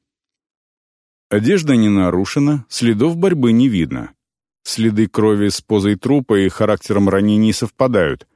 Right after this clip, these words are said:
следы волочения тела отсутствуют. Ну что же, будем радовать начальство. Ваня, у нас не проблема,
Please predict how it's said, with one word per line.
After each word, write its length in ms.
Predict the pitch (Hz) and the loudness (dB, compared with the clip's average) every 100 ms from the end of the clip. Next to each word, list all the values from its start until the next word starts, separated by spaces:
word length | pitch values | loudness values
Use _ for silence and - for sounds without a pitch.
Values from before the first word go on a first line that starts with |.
| _ _ | _ _
следы 380 | - 104 113 120 | -4 -2 2 2
волочения 640 | 104 101 - 143 160 175 | 2 0 0 0 0 -2
тела 440 | - 95 82 92 - _ 113 | -4 -2 0 -2 -6 _ -6
отсутствуют. 880 | 110 - 67 - - 57 52 - _ _ _ _ _ _ _ _ _ _ _ _ - | -6 -6 -10 -10 -12 -12 -12 -14 _ _ _ _ _ _ _ _ _ _ _ _ -4
Ну 220 | 101 175 | -2 -2
что 280 | - 190 190 | 0 0 2
же, 200 | 151 73 64 - _ - | 0 -2 -6 -16 _ -6
будем 540 | 90 143 175 185 135 - - | 0 0 2 0 -2 -6 -6
радовать 680 | 95 95 80 87 110 131 139 | -2 0 -2 -2 -2 -2 -2
начальство. 800 | 135 - 73 58 - 62 57 - - _ _ _ _ _ _ _ _ | -2 -4 -6 -6 -10 -12 -14 -16 -20 _ _ _ _ _ _ _ _
Ваня, 520 | 85 82 101 110 - - _ _ _ - | -6 -2 0 0 -4 -12 _ _ _ -4
у 100 | 117 | 0
нас 320 | 110 90 - | 2 0 -2
не 140 | 104 104 | -2 0
проблема, 680 | 123 131 90 78 101 80 | -2 -2 -2 0 0 -2